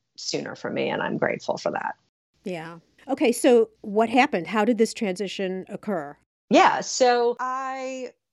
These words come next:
Speaker 1: had been for, again, typical me, it took me a few years. I had been eyeing up a few degrees, and it was January first.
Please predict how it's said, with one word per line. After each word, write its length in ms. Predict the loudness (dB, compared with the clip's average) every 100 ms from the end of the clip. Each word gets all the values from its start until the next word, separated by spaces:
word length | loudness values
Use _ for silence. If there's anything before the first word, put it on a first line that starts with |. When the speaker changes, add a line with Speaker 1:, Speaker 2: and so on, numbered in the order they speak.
| _
Speaker 1:
had 260 | -10 -8 -6
been 320 | -6 -4 -8
for, 380 | -8 -6 -4 -4
again, 540 | -4 -2 -4 -6 -10 -6
typical 400 | -4 -2 -2 -2
me, 260 | -2 0 -2
it 160 | -2
took 180 | -6 -6
me 140 | -2
a 40 | -2
few 220 | -2 -4
years. 460 | 0 4 6 4 2
I 120 | 0 0
had 200 | 0 -2
been 180 | -4 -4
eyeing 280 | -2 0 -2
up 120 | -4
a 80 | -8
few 560 | -12 -20 -10 2 6
degrees, 760 | 6 4 0 0 -2 -6 -8 -16 _ _ _ _ _
and 540 | 4 6 4 2 -4 -8
it 200 | -8 -6
was 680 | -4 -2 -2 -4 -6 -14 -20 -8
January 560 | 0 2 2 4 4 4
first. 720 | 0 -8 -10 -10 -18 -20 -20